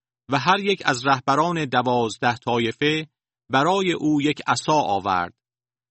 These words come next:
و موسی آنها را گرفته با عصای هارون در خیمه عبادت برد و در برابر صندوق پیمان خداوند گذاشت. روز بعد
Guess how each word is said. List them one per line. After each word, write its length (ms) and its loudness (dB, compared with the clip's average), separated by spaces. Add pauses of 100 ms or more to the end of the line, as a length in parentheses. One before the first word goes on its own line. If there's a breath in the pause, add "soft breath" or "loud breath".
و 100 2
موسی 580 2
آنها 340 2
را 200 0
گرفته 680 -2 (560)
با 160 2
عصای 420 0
هارون 720 -2
در 160 2
خیمه 500 -2
عبادت 500 -2 (100)
برد 360 0 (400)
و 80 0
در 160 2
برابر 580 0
صندوق 500 -2
پیمان 520 -2
خداوند 760 -2
گذاشت. 580 -6 (760)
روز 280 -4
بعد 420 0